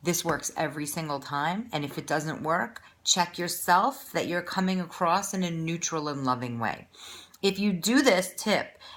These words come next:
and you get to your child and you're like, Get up, it's not gonna work.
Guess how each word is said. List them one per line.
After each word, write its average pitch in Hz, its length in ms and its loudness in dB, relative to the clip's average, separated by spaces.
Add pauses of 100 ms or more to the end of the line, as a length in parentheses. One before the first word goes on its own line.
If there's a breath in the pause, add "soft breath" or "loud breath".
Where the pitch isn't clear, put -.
and 170 160 2
you 170 80 -2
get 180 420 0 (220)
to - 120 -2
your 190 140 2
child 160 520 6
and 143 100 -6
you're 147 120 -2
like, 139 340 0 (180)
Get 180 320 10 (260)
up, 185 360 10 (1300)
it's - 180 -4
not 180 180 4
gonna 151 160 -2
work. 123 340 -2